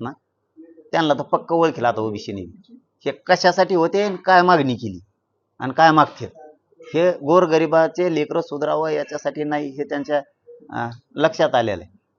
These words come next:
आणि आम्हाला विरोध काय, दोन तीनच नेत्याचा आहे, दोन तीनच नेते तेवढेच, समाजाचा नाही ना. धनगर समाजाचा आम्हाला विरोध आहे, समाज म्हणलो आम्ही ना. आम्हाला, अ, छोट्या, अ, म्हणजे गोरगरीब सामान्य, अ, माळी समाजाचा आहे,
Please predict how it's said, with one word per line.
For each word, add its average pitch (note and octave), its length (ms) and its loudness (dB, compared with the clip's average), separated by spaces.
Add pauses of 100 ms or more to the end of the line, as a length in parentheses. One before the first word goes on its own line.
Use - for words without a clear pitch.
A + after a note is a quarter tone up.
(220)
आणि F#3+ 220 -2
आम्हाला G#3+ 320 2
विरोध A#3 180 4
काय, G3+ 180 -2
दोन G3+ 180 -2
तीनच A3 260 -6
नेत्याचा B2 360 -4
आहे, - 160 -14 (580)
दोन G#3+ 200 -2
तीनच G3 180 -2
नेते C#3 280 -8 (680)
तेवढेच, G3+ 420 6
समाजाचा A3+ 520 8
नाही F2 140 -8 (320)
ना. D3 120 2
धनगर C#3+ 300 4
समाजाचा D#3 440 0
आम्हाला D3+ 220 4
विरोध C#3+ 140 2
आहे, C#3+ 100 0
समाज D3 320 2
म्हणलो D#3 200 2
आम्ही A3 220 0 (760)
ना. C#3 180 2
आम्हाला, D3+ 360 8 (720)
अ, A2+ 460 0 (280)
छोट्या, D3 340 4
अ, A#2 360 0
म्हणजे B2+ 320 -12
गोरगरीब D3+ 380 2
सामान्य, D3 640 0 (340)
अ, G#2+ 240 -4
माळी D3 260 4
समाजाचा D3+ 500 -2
आहे, D3+ 180 2